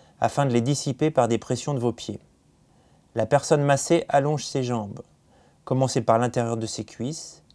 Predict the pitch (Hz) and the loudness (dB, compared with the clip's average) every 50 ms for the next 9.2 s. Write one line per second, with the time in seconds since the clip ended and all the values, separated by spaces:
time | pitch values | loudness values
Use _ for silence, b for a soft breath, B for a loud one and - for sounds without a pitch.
0 | b b b b b b b - 156 160 160 143 156 147 143 143 139 139 139 143 | b b b b b b b 2 4 4 4 4 6 6 6 6 4 2 4 6
1 | 156 180 180 - 147 139 127 139 127 131 123 - - 123 - 135 135 135 143 131 | 6 6 4 4 -2 0 2 2 2 0 -2 -2 -4 -2 4 4 6 6 6 2
2 | 120 117 - - 120 123 135 147 175 175 _ b b b b b b - 120 120 | 0 0 -2 -2 0 0 0 -2 -4 -12 _ b b b b b b -4 0 0
3 | 120 120 - 156 143 147 143 139 156 147 139 123 - - 117 101 - 143 151 151 | 0 0 0 0 2 2 4 6 4 4 4 2 0 0 -4 -2 2 2 2 4
4 | 143 127 113 123 113 - - - - 135 139 151 - - 123 117 120 117 - - | 2 0 0 0 0 -2 -4 -6 -4 -4 -4 -4 -6 -6 0 0 0 0 0 -2
5 | 127 135 131 - 135 - - - 127 120 120 113 104 - - _ - - - 110 | -4 -4 -2 -4 -8 -8 -4 -4 -2 -2 -2 -2 -4 -6 -10 _ -18 -12 -12 -2
6 | - - 131 - - - 135 135 135 113 104 120 120 - - 147 - - 123 117 | 0 0 0 2 0 -2 0 0 2 0 0 -2 -2 -2 -4 -6 0 0 -2 -2
7 | - - - 135 147 151 - - - - b b b b b b - 117 120 131 | -2 -4 -2 -2 -2 -2 -4 -10 -14 -18 b b b b b b -12 -4 -2 -2
8 | 131 117 123 143 147 143 151 156 139 127 135 123 - - 123 110 113 117 120 127 | 0 2 2 2 2 2 2 0 0 -2 -4 -6 -4 0 0 2 4 4 2 2
9 | 139 139 139 | 0 -4 -8